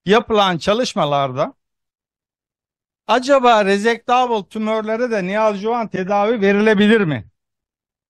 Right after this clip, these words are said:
tarafı konuşuluyor. Peki biz hasta değerlendirmesi ve cerrahi kararını neye göre vermemiz gerekiyor? Tomografi, pet, C A on dokuz dokuz, genetik çalış-,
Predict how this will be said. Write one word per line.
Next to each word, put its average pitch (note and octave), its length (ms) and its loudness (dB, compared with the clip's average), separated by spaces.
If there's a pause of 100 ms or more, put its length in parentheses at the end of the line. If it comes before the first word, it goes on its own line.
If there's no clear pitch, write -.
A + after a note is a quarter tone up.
tarafı G3+ 360 0
konuşuluyor. D3 640 -8 (2250)
Peki A3 400 2
biz C4 320 2
hasta A#3+ 500 2
değerlendirmesi A#3 960 2
ve G3+ 180 0
cerrahi G3+ 520 -2
kararını G3+ 500 -4
neye A3 200 0
göre D#3+ 280 -2
vermemiz C3 520 -4
gerekiyor? C3 480 -6 (960)
Tomografi, G3+ 760 2 (720)
pet, F#3+ 480 2 (360)
C F#3+ 240 4
A G#3+ 180 2
on G#3 120 2
dokuz F3+ 260 2
dokuz, E3+ 480 -2 (460)
genetik G#3 440 0
çalış-, F3+ 380 -2